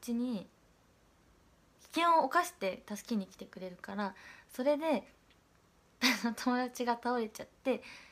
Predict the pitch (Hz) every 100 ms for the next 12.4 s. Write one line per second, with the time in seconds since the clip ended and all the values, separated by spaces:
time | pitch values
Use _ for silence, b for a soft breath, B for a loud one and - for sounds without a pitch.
0 | B B _ 190 185 175 175 - _ _
1 | _ _ - 208 - 208 - 208 - -
2 | 214 190 - - 190 180 - 196 - 202
3 | 196 185 214 - _ - 180 170 - -
4 | _ _ _ _ _ - 220 226 254 254
5 | 226 208 _ _ _ _ _ _ _ _
6 | _ 302 B B B B _ 247 240 208
7 | - - 240 196 - _ _ _ _ -
8 | 214 - 320 311 233 - - 240 214 220
9 | 240 202 - 302 226 185 - 220 240 269
10 | 262 262 254 262 254 196 - 185 175 175
11 | B B - 208 - 302 202 - 208 240
12 | 214 - - 220